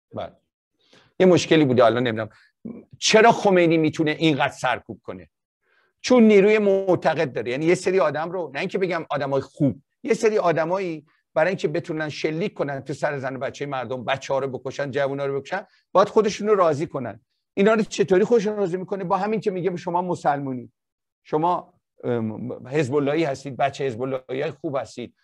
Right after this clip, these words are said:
شما سربازان امام زمان هستید. خب این یه نیروی اعتقادیه. این نیروی اعتقادی باید به دش-، به آدمایی که براش می‌جنگن، آدم می‌کشن، بگه آقا کسایی که شما می‌کشید دشمنان خدا هستن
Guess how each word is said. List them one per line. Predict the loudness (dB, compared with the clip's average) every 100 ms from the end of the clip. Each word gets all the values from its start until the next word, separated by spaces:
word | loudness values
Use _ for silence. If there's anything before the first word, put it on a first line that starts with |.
| _
شما | -6 -4
سربازان | -2 -2 -2 -4 -4 -4
امام | -4 -6 -4
زمان | -4 -4 -8
هستید. | -10 -14 -16 -20 _ _ _ _ _ _
خب | -2
این | 2 2
یه | 4
نیروی | 2 2 2
اعتقادیه. | -2 -2 -4 -4 -2 -4 -4 _ _ _ _ _ _
این | 0 2
نیروی | 4 2
اعتقادی | 0 -4 -6 -4 -4 -4 -6 -8
باید | 0 2 2 0
به |
دش-، | -2 -4 -4
به | -4 -2 -2
آدمایی | -2 -2 -2 -4
که | -4
براش | -6 -8 -8
می‌جنگن، | -8 -6 -6 -6 -8 -8 -6
آدم | -4 -4 -8
می‌کشن، | -10 -10 -8 -6
بگه | -4 0 0
آقا | 2 0 -2 _ _
کسایی | -2 2 2
که | 0
شما | -4 -2 -2
می‌کشید | -4 -4 -4 -4 -6 0
دشمنان | 0 0 -4 -4 -2 -4
خدا | -2 0 2 0
هستن | -2 -8 -14